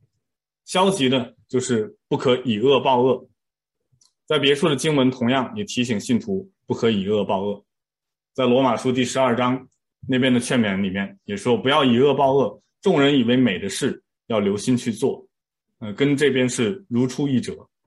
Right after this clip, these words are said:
彼得前书三章九节说：“不以恶报恶，以辱骂还辱骂，倒要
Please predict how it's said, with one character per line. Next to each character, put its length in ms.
彼 80
得 100
前 180
书 160
三 220
章 180
九 160
节 160
说： 340
“不 80
以 180
恶 120
报 220
恶， 280
以 80
辱 260
骂 220
还 240
辱 160
骂， 240
倒 160
要 200